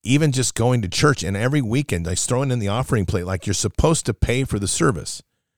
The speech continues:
I beat on this a lot because we have, the pulpit should have been our strength in this battle. And we have good pastors, but they're far and few between by the comparison of the churches.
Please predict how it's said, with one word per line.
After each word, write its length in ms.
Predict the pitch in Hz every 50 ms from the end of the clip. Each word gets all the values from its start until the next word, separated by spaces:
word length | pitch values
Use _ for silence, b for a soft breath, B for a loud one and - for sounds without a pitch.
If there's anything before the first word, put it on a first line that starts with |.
| _ _ _ _ _ _ _ _ _ _ _ _ _ _ _ _ _ _ _ _ _ _ _ _ _ _ _ _ _ _ _ _ _ _ _ _ _ _ _ _ _ -
I 160 | 117 117 117
beat 320 | 98 90 107 135 165 175
on 160 | 165 151 139
this 180 | 127 120 - -
a 80 | 117 110
lot 340 | 110 117 123 117 90 82
because 380 | - 95 87 - 107 101 92 98
we 140 | 92 107 101
have, 200 | 107 104 95 - 90 - - _ _ -
the 160 | 107 101 95 - _ _ -
pulpit 420 | - 151 175 190 - 185 156 -
should 240 | - - - 165 135
have 140 | 131 113 127
been 140 | 127 120
our 180 | 110 104 107 104
strength 460 | - - - - 120 117 131 127 -
in 80 | 107 92
this 160 | 92 85 -
battle. 400 | - 87 82 80 69 - - _ _ _ _ _ _ _ _ _ _ _ _ _ _ _ _ _ _ _ _ _ _ _ _ _ _ _ _ _ _ _ _ _ _ _ _ _ _ _ _ _ _ _ _ _ _ -
And 160 | - 101 104 101
we 160 | 104 107 95
have 320 | - 107 110 123 117 107
good 240 | - 123 120 104 -
pastors, 440 | - 104 107 104 - - 92 76 -
but 200 | - 107 - -
they're 120 | 113 101
far 320 | - - - 123 123 123 123
and 120 | 120 110
few 140 | - 127 110
between 420 | 104 107 - - - 120 110 101
by 80 | 98 92
the 100 | 90 -
comparison 520 | - 98 92 - 107 107 104 - - 104
of 60 | 95
the 80 | 92 87
churches. 520 | - - 92 80 - - 67 - - -